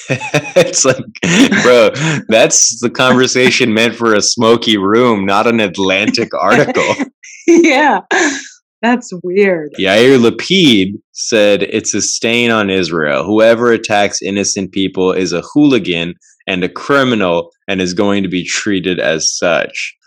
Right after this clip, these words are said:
Speaker 1: There is going to be zero tolerance toward this issue." I had a long conversation with our Minister of Defense, who is now creating his own task force to make sure this will be stopped.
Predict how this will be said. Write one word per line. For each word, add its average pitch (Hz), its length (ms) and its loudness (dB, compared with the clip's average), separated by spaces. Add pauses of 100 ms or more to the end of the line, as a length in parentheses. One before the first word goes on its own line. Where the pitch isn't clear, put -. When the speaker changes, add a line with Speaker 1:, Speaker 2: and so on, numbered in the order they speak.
(160)
Speaker 1:
There 98 140 0
is 95 100 -2
going 117 280 0
to 110 60 2
be 104 140 0
zero 120 580 2
tolerance 98 840 0
toward 85 300 -4
this 82 180 -6
issue." 76 440 -6 (960)
I 113 100 -2
had 101 200 0
a 95 60 2
long 98 560 2
conversation 95 1000 -2 (300)
with 92 140 -2
our 85 160 0
Minister 92 580 -2
of 80 160 -2
Defense, 85 640 -6 (320)
who 98 140 -2
is 87 160 -2
now 92 340 -2
creating 92 540 -2
his 82 180 -6
own 87 360 -4
task 135 560 -4
force 80 540 -4
to 98 120 -8
make 92 280 -2
sure 92 460 0 (360)
this 92 400 -2
will 82 280 -2
be 78 180 -4
stopped. - 720 -4